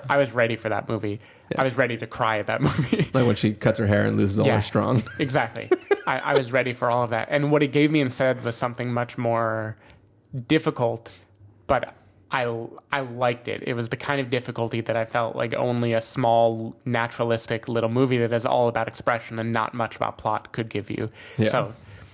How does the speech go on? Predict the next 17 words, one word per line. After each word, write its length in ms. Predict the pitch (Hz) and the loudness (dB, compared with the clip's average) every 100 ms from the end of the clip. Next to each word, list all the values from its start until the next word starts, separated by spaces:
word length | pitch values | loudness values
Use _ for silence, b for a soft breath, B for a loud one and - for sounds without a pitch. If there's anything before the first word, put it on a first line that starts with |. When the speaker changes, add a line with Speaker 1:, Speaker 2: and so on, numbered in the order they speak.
| B B B B | B B B B
Speaker 1:
I 100 | 151 160 | 0 0
was 160 | 156 | 2
really 180 | 160 135 | 2 4
happy 260 | 123 123 120 | 2 0 -2
with 160 | 113 | 2
it. 180 | 117 113 - | 2 2 -2
It, 220 | 143 - - | -6 -6 -4
to 100 | 151 | 2
me, 140 | 156 | 4
it 80 | 170 | 4
felt 240 | 151 147 | 2 2
very 280 | 131 127 120 | 2 2 2
Andrea 280 | 120 117 120 | 0 0 2
Arnold, 580 | 113 117 113 113 113 - - | 2 2 4 2 2 -4 -4
like 200 | 117 - | -4 -2
American 400 | 117 113 113 113 | -2 -2 -2 -2
Honey, 520 | 120 117 117 117 | -2 0 0 -2